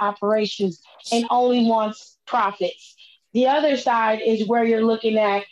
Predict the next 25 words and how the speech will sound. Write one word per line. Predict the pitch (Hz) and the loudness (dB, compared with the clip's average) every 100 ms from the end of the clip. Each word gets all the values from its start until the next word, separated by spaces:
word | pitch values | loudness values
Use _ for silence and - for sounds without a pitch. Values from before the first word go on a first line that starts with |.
| _ _ 240 | _ _ -4
"Okay, | 247 233 220 208 - | -2 0 0 -2 -2
who | 277 285 | -2 0
can | 262 247 | 0 2
we | |
utilize | 214 226 240 233 214 208 208 202 - - _ - | 2 2 2 2 2 2 0 -2 -6 -20 _ -4
for | 247 226 | 0 2
the | |
next | 220 220 - | 0 0 -2
couple | 233 214 208 196 | -4 0 0 2
of | |
months | 196 262 269 - - _ - _ | 0 0 -2 -4 -18 _ -20 _
in | 233 226 | 0 0
a | |
storyline?" | 208 - 262 262 240 214 208 208 214 226 | -2 0 2 2 2 2 2 0 0 -2
And | 220 190 | 0 2
they're | 247 247 233 226 - - - | 2 2 0 -2 -12 -20 -4
pushing | 294 285 262 233 | -2 0 0 0
people | 247 214 208 208 | -2 0 0 0
out | 262 262 | 0 -2
there, | 220 208 208 | 0 2 2
or | 220 220 | 0 0
they're | 220 196 | -2 0
getting | 247 247 240 | 0 2 0
people's | 233 233 202 | 0 -2 -4
schedules | - 254 277 226 202 | -2 -2 0 0 0